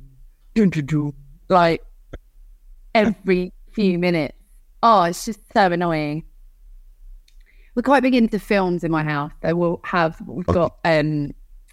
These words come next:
Speaker 1: like, we've got Disney Plus or whatever. So they'll have, you know, they'll put, they'll put, you know, a film on. So, like, B F G is popular. Matilda was very, very popular.
Speaker 2: Wow.
Speaker 1: So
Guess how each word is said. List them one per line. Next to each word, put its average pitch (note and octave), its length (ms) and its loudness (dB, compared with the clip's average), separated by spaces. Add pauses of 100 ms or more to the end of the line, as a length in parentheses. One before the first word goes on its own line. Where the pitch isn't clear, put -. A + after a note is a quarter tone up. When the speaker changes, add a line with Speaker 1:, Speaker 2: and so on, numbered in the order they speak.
(1000)
Speaker 1:
like, D#3 180 2
we've D#3 120 -2
got - 200 0 (160)
Disney D#3+ 300 0
Plus - 300 -2
or D#3+ 40 -6
whatever. D3+ 340 -4
So E3+ 140 -4
they'll D#3+ 160 0
have, D#3 260 0 (120)
you F3+ 100 -2
know, D#3 140 0
they'll D#3 160 0
put, - 240 -6 (240)
they'll E3 160 2
put, - 220 -8 (380)
you F#3 80 0
know, D3 200 0 (100)
a - 40 -16
film D3+ 360 -2
on. C#3+ 260 -2
So, E3 140 0
like, D3+ 280 -2
B F3 160 4
F D3 160 -2
G D#3 240 2
is D3 100 -4
popular. D3 440 -8 (380)
Matilda F3+ 840 0
was D3+ 320 -4
very, D#3 580 0
very D3 280 0
popular. C#3+ 520 -6 (360)
Speaker 2:
Wow. G#2 240 4
Speaker 1:
So D#3 100 2